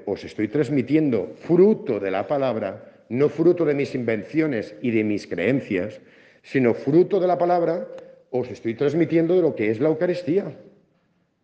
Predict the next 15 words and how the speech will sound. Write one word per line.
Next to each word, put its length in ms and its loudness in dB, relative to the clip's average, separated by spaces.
¿De 120 4
verdad 340 2
cuando 200 2
entramos 320 0
por 140 0
esa 200 -4
puerta 500 -2
anhelamos 580 2
transformar 500 -2
nuestra 340 -4
vida 240 0
y 60 0
cambiar 360 2
nuestra 320 -2
vida 380 0